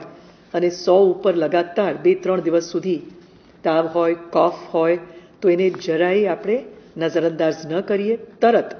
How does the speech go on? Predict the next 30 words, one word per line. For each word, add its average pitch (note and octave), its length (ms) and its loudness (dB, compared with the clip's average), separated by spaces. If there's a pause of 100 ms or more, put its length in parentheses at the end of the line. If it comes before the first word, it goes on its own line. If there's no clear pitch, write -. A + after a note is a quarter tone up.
(400)
એકસો E3 360 2
ચારમાં - 1400 -6
ફોન F3 220 2
કરીએ G3 340 -2 (440)
અથવા G3 400 0 (540)
આજે F3 260 2
લગભગ F3 460 0 (220)
બધા F3+ 460 -2
જ F#3 140 -4
જિલ્લામાં, D#3 500 -2
ઇનફેક્ટ F3+ 400 -6 (220)
તમામ F#3+ 380 0
જિલ્લાઓમાં D3+ 580 -2 (480)
કોવિડ G3 360 6
હોસ્પિટલ્સ, F3+ 560 -2
આપણી F3 280 -2
જે F3+ 80 2
સરકારી E3+ 500 -2
હોસ્પિટલ E3 460 -4
છે F3 160 -4
એ E3+ 40 -4
તો E3+ 120 -2
ખરી F#3+ 340 -2
જ, - 60 -12 (460)
પણ F#3+ 180 2
એ G3 60 4
સિવાયની G3+ 540 0
પણ F3+ 220 -2 (340)
private E3+ 320 2
હોસ્પિટલ્સને F3 680 -2